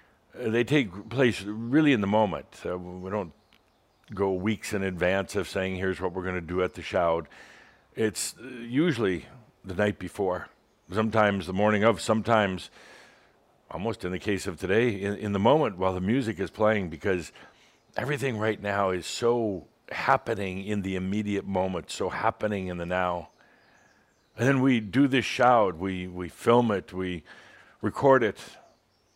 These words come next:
so it's available later for the ones who come after you. But it's there as a snapshot of this whole incredible journey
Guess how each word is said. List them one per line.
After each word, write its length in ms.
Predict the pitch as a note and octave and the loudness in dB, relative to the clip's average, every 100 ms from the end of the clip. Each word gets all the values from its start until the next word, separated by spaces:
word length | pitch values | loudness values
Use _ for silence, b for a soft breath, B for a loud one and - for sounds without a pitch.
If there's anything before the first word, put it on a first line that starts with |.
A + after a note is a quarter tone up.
| _ _ _ _ - | _ _ _ _ -6
so 140 | B2 | -2
it's 100 | A2 | -2
available 500 | G#2 B2 C3 A2+ A#2 | 4 6 8 6 4
later 400 | A2 B2 A2+ F#2 | 6 6 4 2
for 520 | - G2+ F#2+ F2+ F#2 | 0 0 2 2 0
the 100 | A2 | -2
ones 220 | G#2+ A#2 F#2+ | 0 0 -2
who 60 | |
come 200 | - A2 | -4 0
after 320 | G2+ G2 - | 2 2 0
you. 220 | F#2+ E2+ D#2 | -8 -6 -4
But 240 | F#2 - - b b b b b b b _ _ _ | -4 -4 -12 b b b b b b b _ _ _
it's 200 | A2 - | -10 -8
there 220 | - D3 D3+ | -4 0 0
as 120 | G2 | -2
a 80 | F#2+ | -8
snapshot 720 | - A#2+ A2 - - F#2+ F2+ | 0 2 2 0 -2 0 -2
of 120 | E2+ | -4
this 200 | F2+ - | -8 -8
whole 720 | - D3 D3+ D3+ C3 G2+ F#2+ _ - | -4 2 6 6 4 0 -10 _ -10
incredible 880 | G2+ - - D3+ D3 B2 C3 A#2 - G#2 F#2 | -8 -6 0 2 2 2 2 0 -2 -8 -6
journey 680 | G2 A#2 G#2 F2 D#2 C#2+ | 0 2 2 -2 -8 -14